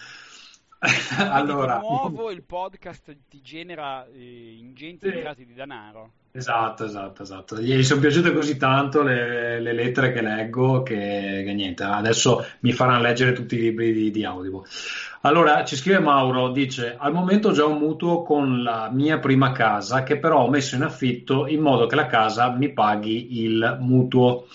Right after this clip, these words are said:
Speaker 1: In un prossimo futuro erediterò un altro appartamento che ad oggi ho messo in mano ad una persona che, prendendosi il trenta per cento di commissioni, mi gestisce gli affitti brevi." Qui faccio una parentesi, sembra un po' quei problemi di matematica tipo,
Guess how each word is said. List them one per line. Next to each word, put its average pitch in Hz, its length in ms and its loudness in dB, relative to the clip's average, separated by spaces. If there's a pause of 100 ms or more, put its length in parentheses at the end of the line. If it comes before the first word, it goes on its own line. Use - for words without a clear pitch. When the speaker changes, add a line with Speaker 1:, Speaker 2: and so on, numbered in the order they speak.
(440)
Speaker 1:
In 127 100 2
un 123 80 6
prossimo 196 320 6
futuro 151 520 4
erediterò 151 640 2
un 120 100 0
altro 135 240 0
appartamento 127 840 -2
che 135 120 -4
ad 147 140 2
oggi 120 420 0
ho 135 160 -2
messo 135 280 0
in 151 60 2
mano 127 300 4
ad 127 80 2
una 123 160 0
persona 127 800 0 (500)
che, 131 160 0
prendendosi 147 680 2
il 104 140 -10
trenta 175 520 0
per 135 160 -2
cento 143 360 -2
di 113 100 -6
commissioni, 131 840 0
mi 143 280 2
gestisce 127 840 2
gli 123 120 2
affitti 117 720 -4
brevi." 107 520 -2
Qui 156 120 2
faccio 143 240 0
una 120 100 2
parentesi, 113 440 -2
sembra 151 260 -2
un 143 60 -2
po' 123 160 2
quei 113 120 0
problemi 120 360 -2
di 135 80 2
matematica 131 680 0
tipo, 117 320 -2